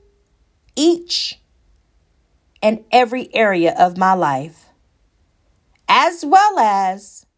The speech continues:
the essence of forgiving myself, I now wholeheartedly understand the power of God's redemptive power.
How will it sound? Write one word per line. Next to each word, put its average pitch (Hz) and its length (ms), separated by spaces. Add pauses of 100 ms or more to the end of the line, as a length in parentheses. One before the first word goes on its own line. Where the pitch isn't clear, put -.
(220)
the 165 240 (140)
essence 302 760
of 190 200
forgiving 160 1120 (180)
myself, 180 1160 (1700)
I 359 240
now 302 360
wholeheartedly 247 840
understand 208 600
the 175 80
power 240 540
of 160 200
God's 202 640
redemptive 180 960
power. 131 480